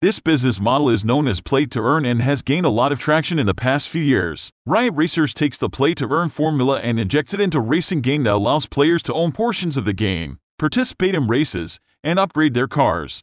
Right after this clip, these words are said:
The N F T represent parts of the game that players can own, including drivers, cars, car upgrades, gas stations, mechanic shops, racetracks,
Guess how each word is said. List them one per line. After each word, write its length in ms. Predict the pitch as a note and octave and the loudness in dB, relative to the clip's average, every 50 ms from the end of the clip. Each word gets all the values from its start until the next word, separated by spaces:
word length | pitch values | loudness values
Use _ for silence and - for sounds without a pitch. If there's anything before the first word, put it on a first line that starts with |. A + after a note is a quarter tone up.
| _ _ - | _ _ -4
The 100 | E3+ A#3+ | 0 0
N 80 | C4+ C4 | 2 2
F 140 | B3+ - - | 0 -2 -2
T 120 | - G3+ | -4 -4
represent 600 | F#3+ F3+ G3+ G#3 - E3+ C3+ A2+ D3+ F#3 F3+ - | 0 0 -2 0 2 0 0 0 0 -4 -4 -2
parts 260 | - G3+ G#3+ G#3+ - - | 0 2 2 2 0 -2
of 80 | B2 | -4
the 80 | A2 G#2 | -4 -2
game 280 | F#2 C3+ F3 G3+ F#3 | -4 -2 0 0 2
that 160 | C#3+ B2+ G2+ - | 2 0 0 -2
players 320 | - E3 F3 E3+ D#3 - | -2 0 2 2 2 2
can 160 | - D#3 B2+ | 0 -2 -2
own, 360 | B2 A#2+ G#2 F#2+ E2+ D2 C#2+ - _ _ _ - | 0 0 0 -2 -2 -4 -8 -14 _ _ _ -4
including 400 | A#2+ B2+ - - D3 D3 D3 C#3 | -4 -4 0 0 2 2 2 2
drivers, 640 | - A#2 C#3+ E3 F#3+ E3+ A2 F2+ E2 - - - _ - | 2 2 2 2 2 0 0 -2 -2 -4 -8 -12 _ 0
cars, 420 | E3 C#3 - E2 D2+ C#2+ - - - | 0 2 2 0 -4 -6 -10 -14 -4
car 280 | - F#3 G3+ G#3+ G#3 G#3+ | 0 2 2 4 2 0
upgrades, 560 | F3+ - B2 A2 F#2 F2+ E2+ D2+ C2+ - - - _ _ | -2 0 0 0 2 0 -2 -4 -8 -12 -16 -18 _ _
gas 280 | - D3 E3 F3+ - - | -2 -2 0 0 -2 -4
stations, 680 | - - F3 F3+ F#3+ E3+ - G#2 F2 D#2 D2 - - _ - | -2 0 0 0 0 0 -2 -4 -4 -4 -6 -12 -16 _ -2
mechanic 400 | A2 C3 - G3+ A3+ A3+ G#3+ E3 | -2 -2 0 0 -2 -2 -2 -4
shops, 500 | - - B2 F#2+ E2+ E2 - - - - _ - A2+ | -2 -2 0 0 0 -2 -4 -8 -12 -14 _ -4 0
racetracks, 640 | C3 E3 - - - C#3 G#2+ E2+ D#2+ - - - | 0 0 0 -2 -2 -2 -2 -2 -2 -6 -8 -12